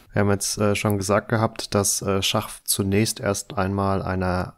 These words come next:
adlige Disziplin ist, aber dass jetzt auch in den Schachzabelbüchern,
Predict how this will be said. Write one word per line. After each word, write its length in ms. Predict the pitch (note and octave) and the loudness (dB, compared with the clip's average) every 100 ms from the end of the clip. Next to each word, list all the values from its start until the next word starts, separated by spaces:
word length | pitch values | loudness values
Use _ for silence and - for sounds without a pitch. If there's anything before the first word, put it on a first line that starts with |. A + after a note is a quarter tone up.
| - | -6
adlige 460 | F#2 G#2+ C3+ C3 | 0 4 4 4
Disziplin 760 | B2+ B2 - A#2+ B2 A#2+ B2 C3 | 4 2 2 -2 -2 0 2 4
ist, 420 | B2+ C3+ C3+ - - | 2 2 0 -8 -2
aber 300 | G2 G#2 G2+ | 2 2 2
dass 180 | G2+ - | 0 0
jetzt 180 | G2+ | -2
auch 200 | - G#2 | 2 2
in 140 | G#2 G2+ | 2 0
den 220 | G2+ F#2+ - - - - | 0 0 -8 -20 -20 -6
Schachzabelbüchern, 1700 | - G#2 - - - G2+ A2+ A#2+ A2+ A2+ - A2 G#2+ G#2+ G#2+ G#2+ | 0 0 0 -4 2 2 4 2 2 2 4 4 4 2 -2 -6